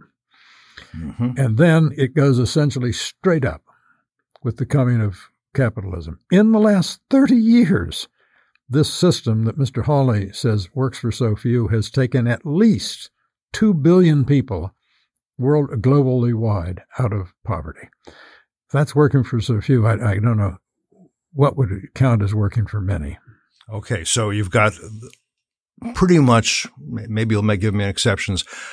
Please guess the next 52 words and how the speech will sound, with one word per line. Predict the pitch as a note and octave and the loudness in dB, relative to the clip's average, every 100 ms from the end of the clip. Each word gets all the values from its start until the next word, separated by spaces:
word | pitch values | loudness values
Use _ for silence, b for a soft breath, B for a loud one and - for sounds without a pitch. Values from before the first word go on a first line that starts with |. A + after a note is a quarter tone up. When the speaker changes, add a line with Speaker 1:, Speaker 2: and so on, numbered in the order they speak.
| B B | B B
Speaker 1:
pretty | - D3 | -8 -2
much | C3 A#2+ | 0 0
all | G2 G#2 | 0 0
the | G2+ | 2
Democratic | G#2 G#2 F2+ G2 F2+ | 2 0 -2 -2 -4
candidates | - G#2 F#2 E2+ E2+ E2+ - | -2 -2 0 -4 -6 -4 -4
who | G#2+ | -2
don't | E2+ F#2+ F#2+ | -2 -4 -4
believe, | G2+ F#2+ F#2+ F#2 | -6 -6 -6 -8
who, | G#2 | -8
who | G2+ A#2 | -4 -2
share | - - C#3+ C3+ | 0 2 2 2
that | A#2+ G#2+ | 2 0
view | E2+ G#2 G2 | -2 -2 -2
of | F#2+ F2+ | -4 -6
the, | - | -10
of | - F#2 E2 | -8 -8 -8
the, | |
of | - F#2 F2 | -10 -10 -8
the | F2 | -8
market. | E2+ E2+ - F2+ B B B | -8 -10 -12 -18 B B B
You've | G#2+ A2 | 0 0
got | A#2 | 0
a | A2 | 0
rising | G#2 A#2+ G#2+ A2+ B2+ D#3+ C#3 | -2 -4 -2 2 2 4 2
star | C3 - A#2+ A#2 | 0 2 4 4
of | G#2+ | 2
conservatism | - G2+ - G#2+ G2 F2+ F2+ G2 D#2+ - b - | -2 -4 0 0 0 -2 -6 -6 -10 -14 b -6
who | G#2 | -2
seems | - G#2 F#2 - | 0 0 0 0
to | F#2+ | 0
share | - G2 F2+ | 0 0 -2
that | F2 E2 | -4 -6
view | F#2 F2+ | -6 -6
of | F2 | -6
the | F2 | -8
market. | E2 E2+ D#2+ E2 E2+ | -6 -8 -8 -12 -8
A | |
little, | G2 G2+ | -6 -4
that's | F#2+ G2 - | -2 -4 -4
a | |
little, | F#2+ F#2 | -6 -6
that | F#2 G2+ | -6 -2
is | G#2 - | -2 -4
tr-, | - A2+ | -8 -4
that | G#2 | -2
is | G2 | -2
troubling. | - G2 E2 G2+ A2+ B B B B | -4 -6 -4 -8 -8 B B B B
And | C3+ C#3 | 2 2
then | D#3 | 4
you | D3 | 4
have | C3 B2+ C3 F#2 | 4 2 0 -6